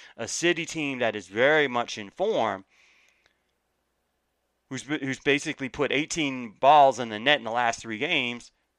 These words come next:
Again, also against smaller, uh, smaller clubs, uh, but they've been clinically precise. Can they do it? Can they get a result to keep their hopes alive for a title and keep their hopes alive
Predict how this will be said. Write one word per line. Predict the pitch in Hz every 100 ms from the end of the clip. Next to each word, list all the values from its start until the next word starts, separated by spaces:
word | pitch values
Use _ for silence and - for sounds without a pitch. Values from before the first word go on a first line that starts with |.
| _
Again, | 113 104 113 110
also | - 110 110 113 104
against | 98 98 117 110
smaller, | - 117 110 107 104
uh, | - 101 104 98 -
smaller | - 110 101
clubs, | - 131 139 113 104 - _
uh, | - 104 104 101 - - -
but | 110 107 -
they've | 110
been | 107 110
clinically | - 127 123 - 104
precise. | - 95 - 156 156 - -
Can | - 160 165 156
they | 143
do | 160 180
it? | -
Can | - 160 165
they | 165 143
get | 101 110 156 156 - - - - 123
a | 123
result | 113 110 95 127 151 -
to | -
keep | - - 185 196
their | 180
hopes | 147 160 -
alive | 135 139 143
for | 135 127 -
a | 104
title | - 151 175 262 - -
and | -
keep | - 190
their | 185
hopes | 147 170 -
alive | 127 156 160 147